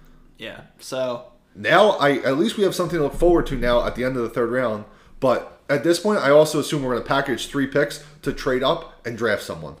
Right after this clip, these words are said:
Speaker 1: Yeah, you guys do have a lot of picks tomorrow.
Speaker 2: I, I don't know what the fuck's going on.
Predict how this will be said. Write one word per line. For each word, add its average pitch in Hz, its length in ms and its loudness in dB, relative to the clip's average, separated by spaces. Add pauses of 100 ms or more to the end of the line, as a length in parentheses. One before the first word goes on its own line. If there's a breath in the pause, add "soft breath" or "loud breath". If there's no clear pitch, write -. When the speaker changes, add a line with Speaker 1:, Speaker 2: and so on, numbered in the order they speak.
(1080)
Speaker 1:
Yeah, 110 120 -14
you 113 120 -10
guys 120 140 -12
do 123 60 -10
have 113 100 -10
a - 20 -12
lot 107 260 -14
of - 140 -18
picks - 260 -16
tomorrow. - 300 -18 (680)
Speaker 2:
I, 117 160 -4 (580)
I 143 100 0
don't 175 160 0
know 160 120 2
what 151 180 0
the - 100 0
fuck's - 260 -2
going 107 260 -6
on. 87 220 -10